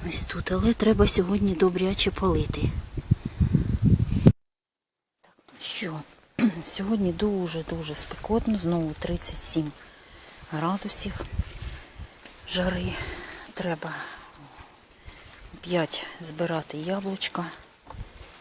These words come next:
Попадали на квіти, поливати. Жду поки що. Трохи воно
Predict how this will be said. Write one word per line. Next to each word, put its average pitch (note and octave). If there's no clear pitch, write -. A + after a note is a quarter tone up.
Попадали F3
на E3
квіти, D#3+
поливати. E3
Жду F3+
поки -
що. -
Трохи E3+
воно D#3+